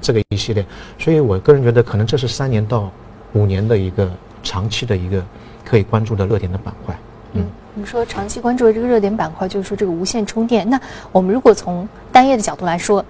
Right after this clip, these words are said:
Speaker 2: 这个板块如果我们对此有兴趣，怎么去投资，怎么去介入，甚至说怎么去做一些经营呢？
Speaker 1: 呃，我觉得可以分两块，
Speaker 2: 嗯。
Speaker 1: 那一块就是可能是这个大型的，像，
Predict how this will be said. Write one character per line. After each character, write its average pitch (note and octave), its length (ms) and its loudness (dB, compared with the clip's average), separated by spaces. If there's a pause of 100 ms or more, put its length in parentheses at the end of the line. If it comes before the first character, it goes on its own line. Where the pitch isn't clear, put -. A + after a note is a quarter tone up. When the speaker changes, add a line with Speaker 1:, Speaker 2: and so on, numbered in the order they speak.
(180)
Speaker 2:
这 E4+ 160 4
个 C4+ 60 4
板 F3+ 200 0
块 - 180 -2
如 F3+ 100 2
果 G#3 180 4
我 E3+ 80 -2
们 D#3+ 160 -10
对 F#3+ 120 2
此 F#3+ 180 -4
有 - 80 -6
兴 F3+ 240 -6
趣， - 260 -8
怎 - 140 -6
么 E3+ 80 -10
去 G3 160 -2
投 F3 240 -6
资， F#3 320 -4
怎 G3+ 140 -2
么 E3 100 -10
去 - 140 -4
介 A#3+ 240 0
入， A#3 240 -2
甚 - 180 -2
至 A3 60 0
说 A3 120 -6
怎 G3 140 -6
么 D#3+ 60 -16
去 - 120 -8
做 G3+ 160 -2
一 F3+ 40 -4
些 F3 120 -8
经 F#3 180 -6
营 F#3 80 -8
呢？ - 380 -14 (460)
Speaker 1:
呃， A#2+ 140 2
我 G#2+ 140 0
觉 A2 80 2
得 E3 120 4
可 C#3 160 2
以 D3 80 2
分 E3+ 180 2
两 F2+ 200 2
块， E3+ 220 2 (180)
Speaker 2:
嗯。 F#3 100 -8
Speaker 1:
那 D3 100 2
一 C#3+ 80 2
块 - 180 4
就 D3 140 4
是 B2+ 80 2
可 G#2+ 160 -2 (100)
能 G2+ 140 -2
是 A2+ 460 4
这 A#2+ 160 4
个 F#2+ 440 2 (280)
大 E3 180 2
型 G2+ 240 -2
的， G2+ 120 0
像， F#2+ 200 -4